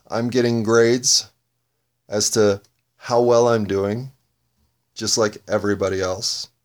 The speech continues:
"How'd you measure up?" "Well, I got this." "Oh,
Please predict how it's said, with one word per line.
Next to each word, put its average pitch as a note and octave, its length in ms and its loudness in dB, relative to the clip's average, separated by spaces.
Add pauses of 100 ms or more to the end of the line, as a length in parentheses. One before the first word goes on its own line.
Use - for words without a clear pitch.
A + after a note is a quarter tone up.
(120)
"How'd B2+ 180 -2
you C3+ 80 -6
measure C3+ 280 -4
up?" - 240 -12
"Well, - 480 -10 (320)
I F#2+ 140 -8
got F#2+ 240 -4
this." - 480 -10 (340)
"Oh, - 440 -6